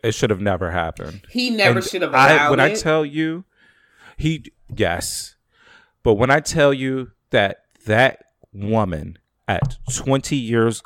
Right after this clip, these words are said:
Speaker 1: old handled that in the most respectful and professional way possible.
Speaker 2: Mm-hmm.
Speaker 1: It's like, you,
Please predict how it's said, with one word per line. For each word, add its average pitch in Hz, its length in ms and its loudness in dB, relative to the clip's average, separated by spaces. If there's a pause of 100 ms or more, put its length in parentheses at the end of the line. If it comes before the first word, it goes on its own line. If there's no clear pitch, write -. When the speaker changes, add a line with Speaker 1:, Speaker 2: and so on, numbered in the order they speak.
(120)
Speaker 1:
old 92 420 0 (100)
handled 127 680 -2
that 98 460 -2 (200)
in 104 200 -2
the 98 100 -4
most 98 500 -2 (140)
respectful 113 960 -2
and 113 220 -4
professional 139 1040 -4 (280)
way 104 480 2 (420)
possible. 135 560 -6
Speaker 2:
Mm-hmm. 190 240 -10 (540)
Speaker 1:
It's 120 120 -8
like, 113 200 2
you, 151 440 0